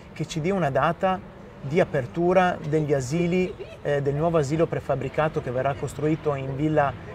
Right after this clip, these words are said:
eh, nella villa Giconsta? Vogliamo chiedere al comune che ci dia una data di apertura dell'asilo nido, del nuovo asilo di Roiano? Santa pazienza, io credo che,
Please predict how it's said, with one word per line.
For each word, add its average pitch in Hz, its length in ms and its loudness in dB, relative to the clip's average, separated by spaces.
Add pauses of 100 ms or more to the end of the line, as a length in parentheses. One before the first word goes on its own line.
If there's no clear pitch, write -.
(120)
eh, 135 100 -6
nella 143 240 2
villa 147 300 2
Giconsta? 165 580 -4
Vogliamo 165 480 2
chiedere 156 300 4
al 143 100 2
comune 170 340 0
che 139 120 -6
ci - 140 -6
dia 147 120 0
una 147 160 0
data 160 300 4
di 143 100 -2
apertura 160 580 -2 (340)
dell'asilo 151 520 2
nido, 160 380 4
del 143 160 0
nuovo 151 280 2
asilo 156 280 0
di 147 100 -2
Roiano? 139 680 0 (440)
Santa 220 260 -4
pazienza, 131 520 -4
io 180 120 0
credo 170 240 4
che, 147 220 0